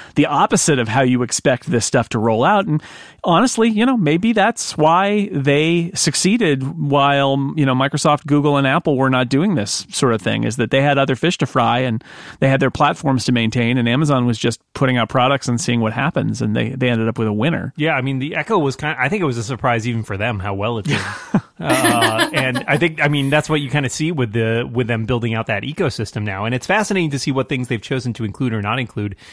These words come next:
Speaker 2: I think the calling is really, the calling is so interesting to me because it harkens back to those ni-, you know, the mid nineties or something when video phones were gonna be the next big thing.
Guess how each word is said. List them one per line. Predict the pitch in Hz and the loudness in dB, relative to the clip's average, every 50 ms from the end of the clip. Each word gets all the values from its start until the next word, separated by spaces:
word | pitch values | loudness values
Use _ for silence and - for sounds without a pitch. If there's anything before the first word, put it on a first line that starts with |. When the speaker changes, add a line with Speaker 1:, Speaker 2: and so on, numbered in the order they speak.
| - - - - - | -20 -20 -8 -4 -4
Speaker 2:
I | |
think | 165 214 190 | -2 -2 -4
the | 160 | -6
calling | - - - 135 147 175 160 123 | -6 -4 -4 -4 -2 -2 -2 -2
is | 113 107 107 104 | -2 -4 -4 -4
really, | 120 120 117 117 110 104 - - - - - - - - - | -2 -2 -2 -2 -4 -4 -8 -12 -20 -20 -20 -20 -16 -12 -10
the | - | -8
calling | - - 269 294 302 269 | -4 -2 0 0 2 0
is | 202 - | 0 0
so | - 175 170 | 0 0 0
interesting | 160 143 - - 143 - 160 139 123 | 0 -2 -2 -4 -4 -2 -4 -4 -2
to | - 139 | -2 -2
me | 131 | -2
because | 120 120 113 - - 147 143 135 | -2 -2 -4 -2 -2 -2 0 0
it | 139 127 | -2 -2
harkens | - - 147 143 - 143 123 107 - | -2 -4 -4 -2 -2 -2 -4 -2 -2
back | 120 113 120 117 - | -2 -2 -2 -2 -4
to | 143 | -4
those | 117 113 113 107 | -2 -2 -2 -2
ni-, | 104 110 110 110 113 135 | -2 -2 -2 -2 -2 -4
you | 147 135 120 113 | -2 -2 -2 -2
know, | 110 107 | -2 -2
the | 101 107 | -4 -2
mid | 110 120 147 143 | -2 -2 -2 0
nineties | 123 120 120 113 123 127 117 117 104 107 | 0 -2 -2 0 0 0 -2 -2 -2 -4
or | 107 | -6
something | - - 113 - 120 107 101 | -6 -6 -6 -4 -4 -4 -4
when | 104 107 | -4 -4
video | 107 98 120 113 123 127 127 | -4 -4 -2 -2 0 -2 -2
phones | - - 135 131 135 131 127 | -2 -2 -2 -2 -2 -4 -6
were | 123 | -6
gonna | 113 113 113 | -4 -4 -4
be | 107 113 | -4 -4
the | 110 110 | -4 -4
next | 107 113 - - | -4 -6 -6 -6
big | - 117 110 101 | -6 -6 -6 -4
thing. | - 113 110 113 120 127 | -4 -4 -4 -4 -4 -6